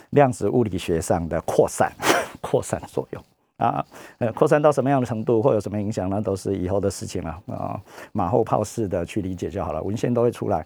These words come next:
呃，学问的世界、文献调查等等的新的材料出来之后，就可以，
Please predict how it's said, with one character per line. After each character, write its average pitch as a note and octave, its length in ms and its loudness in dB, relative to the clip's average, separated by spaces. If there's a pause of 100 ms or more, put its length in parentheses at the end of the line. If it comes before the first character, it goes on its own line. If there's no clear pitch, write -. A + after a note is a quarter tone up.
(420)
呃， A2+ 160 -2
学 G#2+ 160 0
问 A2+ 140 2
的 G#2+ 80 2
世 G#2 200 -4
界、 G2+ 300 2
文 F#2 160 -2
献 G#2+ 320 2
调 G2+ 180 2
查 E2 540 -2
等 F2+ 180 -4
等 E2 440 -6
的 D#2+ 280 -4
新 F#2+ 220 -10
的 G2 80 -4
材 F#2 160 -6
料 F#2+ 140 -2
出 G#2 160 -8
来 E2+ 100 -2
之 - 180 -8
后， F2 160 -2
就 E2+ 200 -6
可 E2 200 -6
以， E2+ 320 -4